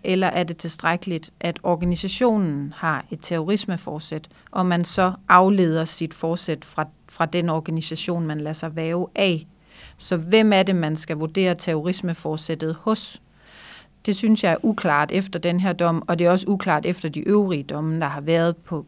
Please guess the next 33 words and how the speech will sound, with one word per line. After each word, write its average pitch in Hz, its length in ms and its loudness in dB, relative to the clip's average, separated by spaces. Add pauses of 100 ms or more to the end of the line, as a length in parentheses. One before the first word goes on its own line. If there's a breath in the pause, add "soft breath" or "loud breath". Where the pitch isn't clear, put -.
på - 140 -2
området. 175 580 2 (440 loud breath)
Så - 180 -2
der, 185 220 6 (920)
øhm, 160 540 2
synes 190 260 -2
jeg, 175 100 0
det 160 100 -2
kunne 160 140 -8
være 156 100 0
interessant 165 520 -2
at 165 60 -6
se, 185 180 0
om 170 140 0
Østre 160 220 -4
Landsret 165 520 0
ligesom 165 420 -2 (640 loud breath)
på 190 100 0
et 170 120 2
lidt 180 200 0
mere 180 180 2
generelt 185 600 6
plan 185 320 0
forholder 180 480 2
sig 156 200 -4
til 180 160 -4
nogle 180 420 0
af 170 60 -2
de 175 120 -4
her 180 200 -2
uklarheder 156 580 -2
i 151 100 -2
lovgivningen. 147 920 -2